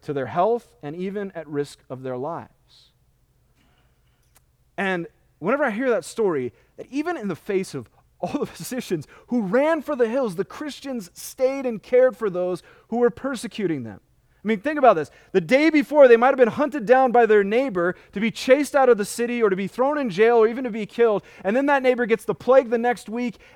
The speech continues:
and they are in their home caring for them and giving dignity even as they are dying.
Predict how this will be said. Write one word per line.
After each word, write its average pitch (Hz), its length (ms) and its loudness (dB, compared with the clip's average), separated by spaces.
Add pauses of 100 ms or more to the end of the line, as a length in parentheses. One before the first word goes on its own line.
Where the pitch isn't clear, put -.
and 196 320 -2
they 247 240 10
are 214 220 0
in 247 260 -2
their 240 200 0
home 208 260 -4
caring 262 420 -4
for 208 140 -6
them 196 160 -2
and 180 80 -4
giving 185 300 -4
dignity 214 520 -4
even 226 380 -4
as 185 260 -8
they 185 180 -4
are 160 140 -4
dying. 139 480 -12